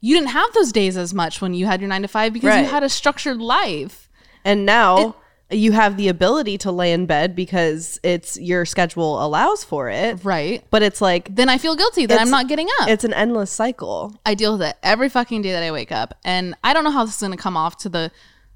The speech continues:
Speaker 1: common person. I know you get it 'cause you
Speaker 2: I see it every
Speaker 1: understand my
Speaker 2: day.
Speaker 1: job through and through.
Speaker 2: I just, like, wish people saw what I
Speaker 1: Yeah.
Speaker 2: see. It's hard, like, it's hard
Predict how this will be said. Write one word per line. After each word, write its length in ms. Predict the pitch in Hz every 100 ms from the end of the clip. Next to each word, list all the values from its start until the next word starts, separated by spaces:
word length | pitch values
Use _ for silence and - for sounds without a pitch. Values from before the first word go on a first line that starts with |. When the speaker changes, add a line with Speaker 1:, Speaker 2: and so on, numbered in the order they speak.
| - -
Speaker 1:
common 360 | - 202 196
person. 600 | 185 180 170 214 226 240 - _
I 80 | 196
know 80 | 226
you 240 | 214 202
get 160 | 202 226
it 100 | 190
'cause 300 | 208 170 - _ -
you 280 | 175 175 170 -
Speaker 2:
I 40 |
see 120 | 165
it 60 | 190 196
every 100 | 170
Speaker 1:
understand 340 | 165 160 185
my 80 | 165
Speaker 2:
day. 60 | 170
Speaker 1:
job 520 | 175 165 170 170 -
through 260 | - 185 185
and 140 | 170
through. 420 | - 175 165 214 269 _
Speaker 2:
I 80 | 214
just, 200 | 240 269
like, 120 | 320
wish 280 | 233 196 185
people 260 | 202 180 175
saw 460 | - 156 147 147
what 180 | - 160
I 100 | 143
Speaker 1:
Yeah. 60 | 156
Speaker 2:
see. 520 | - 165 156 160 160
It's 160 | 180 175
hard, 380 | 170 202 208 190
like, 260 | 190 180 -
it's 160 | 208 -
hard 420 | 233 233 240